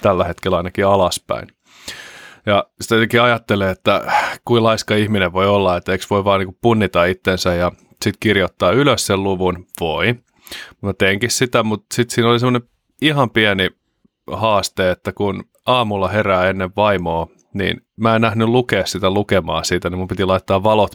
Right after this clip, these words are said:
päälle ja sit mun piti vielä etsiä mun lasit ja laittaa ne päähän, että mä näen sen luvun siitä, niin tää on hirveän paljon helpompi.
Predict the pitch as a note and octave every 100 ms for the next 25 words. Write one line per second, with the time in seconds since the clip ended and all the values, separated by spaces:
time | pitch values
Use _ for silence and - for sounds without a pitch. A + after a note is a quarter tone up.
0 | - F#2 F2 E2 E2+ G2+ F2+ F#2+ F2+ F2+
1 | F#2 _ F#2+ G2 G#2+ G#2+ G#2 F#2 E2+ E2+
2 | - F2+ F2+ G2 F#2 F#2 - F#2 G#2 G2
3 | F2+ F2+ G2+ F#2 F2 - D#2 D2+ D#2+ -
4 | - - - - - _ C#3 A#2 A#2+ A2+
5 | G2 G2+ G2+ G#2 - F2 F#2